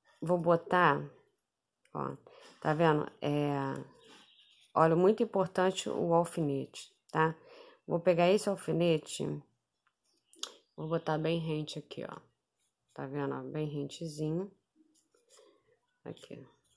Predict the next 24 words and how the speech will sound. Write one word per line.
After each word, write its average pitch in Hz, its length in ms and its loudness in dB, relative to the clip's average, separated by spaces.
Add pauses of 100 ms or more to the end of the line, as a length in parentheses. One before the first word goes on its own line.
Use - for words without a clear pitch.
Ele 143 200 -4
vai 156 120 4
ficar - 340 -4
assim, 127 460 -8 (280)
tá? 156 280 0 (1120)
Ok, 147 460 2
Janena, 135 420 -6
tá 147 220 -2
assim. 160 720 -4 (520)
Aí 143 220 -2
eu 147 160 -4
venho 135 300 -4
aqui, 180 400 -4
ó. 127 180 -2 (2500)
Por 131 100 -12
isso - 160 -14
que - 60 -4
eu 175 60 -6
falo, 127 300 -4
vamos 131 220 -6
trabalhar 139 380 -4
com - 100 -12
bastante 147 400 -6
alfinete. - 800 -10